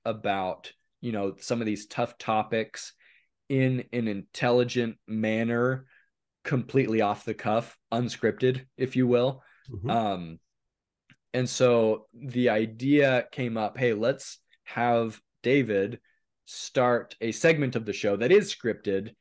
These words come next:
Speaker 1: but, uh, that addresses some of these tougher issues." And so that was the start of an incredible education for me. The last, you know, three, four, five years have just been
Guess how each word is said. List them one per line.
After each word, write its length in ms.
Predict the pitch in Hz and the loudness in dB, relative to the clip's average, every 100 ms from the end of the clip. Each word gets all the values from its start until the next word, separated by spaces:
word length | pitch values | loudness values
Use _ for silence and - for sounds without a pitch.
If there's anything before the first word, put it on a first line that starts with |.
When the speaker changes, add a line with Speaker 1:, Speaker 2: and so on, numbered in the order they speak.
| _ _ - | _ _ -12
Speaker 1:
but, 440 | 120 127 113 - _ _ | 2 4 4 0 _ _
uh, 300 | 117 113 104 98 | -4 -2 -2 -2
that 260 | 113 120 127 | -2 0 0
addresses 460 | 131 131 123 127 | 0 0 0 -6
some 180 | - 123 | -6 -4
of 60 | 107 | -4
these 200 | 104 - | -4 -6
tougher 340 | - 107 101 | -8 -4 -4
issues." 600 | 98 110 - 87 80 - _ - _ _ | -4 -6 -8 -10 -12 -18 _ -20 _ _
And 180 | 131 135 | -4 -4
so 460 | 127 139 120 113 104 120 123 120 | 0 2 4 2 -2 -6 -10 2
that 380 | 165 185 151 131 | 4 6 4 0
was 200 | 135 - | -4 -4
the 100 | 110 | -12
start 540 | - - 120 113 101 - | -10 0 2 2 0 -6
of 380 | 104 95 90 _ _ | -4 -4 -8 _ _
an 140 | 113 101 | -10 -8
incredible 880 | 92 - - 113 117 92 90 - - _ - | -10 -16 -4 -2 -2 -2 -4 -6 -12 _ -6
education 800 | 117 104 98 92 92 71 69 - _ _ | -6 -6 -8 -8 -8 -10 -16 -20 _ _
for 180 | - 107 | -8 -6
me. 220 | 85 76 | -6 -6
The 120 | 113 | -2
last, 380 | 107 110 131 - - _ _ | 0 2 0 -4 -18 _ _
you 120 | 131 | -10
know, 140 | 107 95 | -8 -8
three, 280 | - 117 104 | -6 -4 -4
four, 240 | 110 104 | -2 -2
five 280 | - 98 92 | -2 -4 -4
years 280 | 101 90 - | -4 -4 -8
have 100 | 95 | -12
just 240 | - - | -12 -8
been 260 | 101 92 | -6 -6